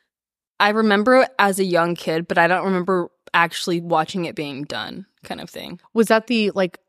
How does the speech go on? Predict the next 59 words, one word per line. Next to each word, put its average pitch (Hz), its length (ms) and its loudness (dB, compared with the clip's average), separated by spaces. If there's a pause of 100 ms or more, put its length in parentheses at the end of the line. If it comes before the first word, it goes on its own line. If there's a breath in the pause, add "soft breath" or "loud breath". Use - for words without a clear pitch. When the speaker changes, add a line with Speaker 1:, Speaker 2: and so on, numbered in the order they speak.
(160)
Speaker 2:
I 208 60 6
know 214 80 4
you 220 160 4
mentioned 180 340 0
that 147 100 -2
he 180 120 -4
would, 160 160 -4
like, 156 200 -2
do 165 120 -4
cars 156 520 0
as 151 140 -4
Speaker 1:
Yeah. 214 160 0
Speaker 2:
well, 147 500 2
but, 175 200 0
like, 170 300 2
as 180 160 -2
far 165 220 2
as, 165 160 0
like, 156 200 0
just - 280 -4
on 165 160 2
a - 20 -4
canvas, 160 520 0
it's - 180 -4
just 170 180 -2
naked 165 300 -2
ladies, 160 320 0
that's 156 260 0
it? 175 260 4
Or 180 120 4
is 156 100 0
it - 60 2
Speaker 1:
No, 233 160 6
Speaker 2:
other 240 80 4
Speaker 1:
he 247 100 4
did, 226 180 4
like, 208 160 2
cars. 196 560 4
Like, 175 140 0
his 190 180 -6
favorite 185 300 -2
thing 196 140 0
to 196 80 -10
do 180 140 0
was, 170 160 -4
like, 165 240 0
eyes, 147 440 0
and 165 100 -6
he 175 80 -4
was 165 160 -8
really 160 280 2
good 226 320 2
at 170 160 2
it. 151 180 -2
Speaker 2:
Ooh. 156 60 -2
Speaker 1:
Like, 190 160 -4
he 202 100 -4
could, 190 240 -2
like, 190 320 2